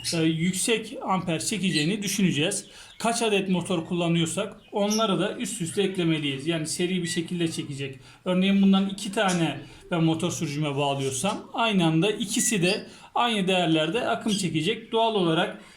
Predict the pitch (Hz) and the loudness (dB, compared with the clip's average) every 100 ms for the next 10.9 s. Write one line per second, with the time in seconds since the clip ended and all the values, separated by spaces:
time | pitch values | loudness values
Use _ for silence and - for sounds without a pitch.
0 | - 190 - 208 196 214 214 214 240 233 | -8 -6 0 0 2 0 0 0 0 0
1 | - - 185 160 156 151 147 139 151 139 | -4 -2 2 2 2 -2 -4 -4 -6 -4
2 | 143 143 147 139 156 180 220 - 233 233 | -4 -4 -6 -4 -2 -2 -2 0 0 0
3 | 240 214 196 175 160 - 156 - 156 - | -2 0 2 2 0 -2 -2 -2 -4 -4
4 | 139 135 - - - - 160 202 254 247 | -4 -4 -10 -20 -20 -4 2 2 2 0
5 | 196 160 - 196 262 254 240 202 202 180 | 0 -2 -6 -6 -4 -2 -2 -2 -2 -2
6 | 190 220 233 196 165 151 151 139 135 214 | 0 0 0 0 0 0 -2 -2 -2 -4
7 | 190 196 233 226 226 220 202 196 233 208 | 0 0 2 0 0 -4 -4 -2 -2 0
8 | 190 170 185 185 196 - 196 196 175 175 | 0 0 0 0 -4 -4 -4 -2 -2 0
9 | 185 175 185 185 233 120 190 240 - - | -2 0 0 0 -2 0 2 2 -2 -6
10 | - 170 170 233 - 190 175 151 143 | 0 0 2 -2 0 -2 0 -2 -4